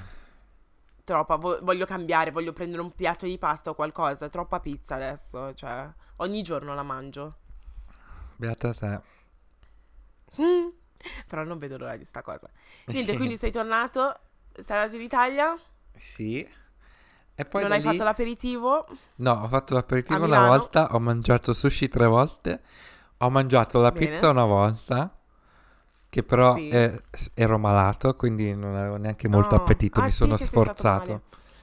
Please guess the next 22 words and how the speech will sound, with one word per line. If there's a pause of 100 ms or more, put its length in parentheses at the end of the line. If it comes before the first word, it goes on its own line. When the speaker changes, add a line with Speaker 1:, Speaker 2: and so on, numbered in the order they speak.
(280)
Speaker 2:
Sì. (100)
Speaker 1:
Ah, (520)
che
s-,
quegli
sforzi
della
vita.
Speaker 2:
Sì. (560)
Poi
col
mio
zainetto
so-,
ho
preso
e
sono
andato
a
Speaker 1:
<laughs>
Speaker 2:
Budapest,